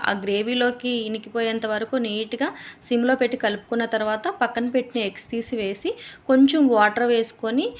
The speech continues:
నీట్‌గా ఉడికించుకోండి. ఆ తర్వాత కొంచెం ఆనియన్స్, డ్ర-, ఫ్రైడ్ ఆనియన్స్ and కొంచెం కొత్తిమీర యాడ్ చేసుకున్న తర్వాత, ఎగ్ కర్రీని అంతే కొంచెం గ్రేవీ దాంట్లో ఉంచేసి, మిగతాదంతా తీసి పక్కన పెట్టేసేయండి.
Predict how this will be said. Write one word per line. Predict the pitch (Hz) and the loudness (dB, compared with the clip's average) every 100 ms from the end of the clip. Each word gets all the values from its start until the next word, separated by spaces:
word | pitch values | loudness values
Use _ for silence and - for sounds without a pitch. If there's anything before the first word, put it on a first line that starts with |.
| - - - _ _ - | -18 -20 -20 _ _ -2
నీట్‌గా | 247 262 277 285 | 2 2 2 2
ఉడికించుకోండి. | 233 233 240 233 - 214 220 269 | 4 2 -2 -4 -6 -4 0 2
ఆ | 254 | 2
తర్వాత | - 208 208 208 208 392 440 - - - | 0 -2 -2 -4 -4 -8 -10 -18 -20 -4
కొంచెం | 240 233 233 196 | -2 0 0 4
ఆనియన్స్, | 202 233 247 233 208 202 | 4 4 2 0 -4 -4
డ్ర-, | 196 190 190 185 - | 0 0 0 -4 -10
ఫ్రైడ్ | - 208 220 240 233 | -2 -2 0 0 0
ఆనియన్స్ | 214 220 226 233 | -2 -2 -2 -2
and | 285 359 277 - - - - | -4 -4 -10 -14 -20 -20 -10
కొంచెం | 254 254 269 | -8 -6 -6
కొత్తిమీర | 277 247 247 262 | -6 -8 -8 -4
యాడ్ | 254 226 | -4 -6
చేసుకున్న | 226 226 226 226 220 | -8 -12 -10 -14 -12
తర్వాత, | 214 214 214 294 | -12 -10 -10 -8
ఎగ్ | 277 220 | -8 -8
కర్రీని | - 233 233 220 | -8 -6 -6 -8
అంతే | 220 302 | -10 -10
కొంచెం | 277 240 269 | -8 -6 -6
గ్రేవీ | 247 202 196 226 269 | -8 -8 -8 -8 -8
దాంట్లో | 214 202 196 | -8 -10 -12
ఉంచేసి, | 196 196 208 311 | -12 -12 -14 -8
మిగతాదంతా | 254 196 208 208 208 | -10 -8 -12 -12 -14
తీసి | 208 208 208 | -14 -16 -18
పక్కన | - 196 190 202 | -18 -16 -14 -14
పెట్టేసేయండి. | 190 - 190 185 185 190 | -14 -14 -16 -16 -16 -14